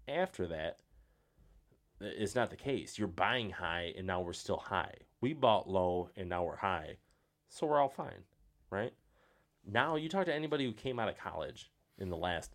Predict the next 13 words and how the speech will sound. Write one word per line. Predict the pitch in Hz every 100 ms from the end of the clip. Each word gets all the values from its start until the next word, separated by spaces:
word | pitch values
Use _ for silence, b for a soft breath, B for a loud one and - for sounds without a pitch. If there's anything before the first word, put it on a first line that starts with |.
| -
five | 95 101 80
years, | - - - _ b b b b b b 101
they | 113
can't | 110 147 160
afford | - 104
a | -
house. | 69 60 - - _ _ _ - _ - - _ _ _ _ _ _
Most | 110 131 131
likely | 135 127 123
they | 110 104
have | 110 104
some | 113 101
sor-, | 107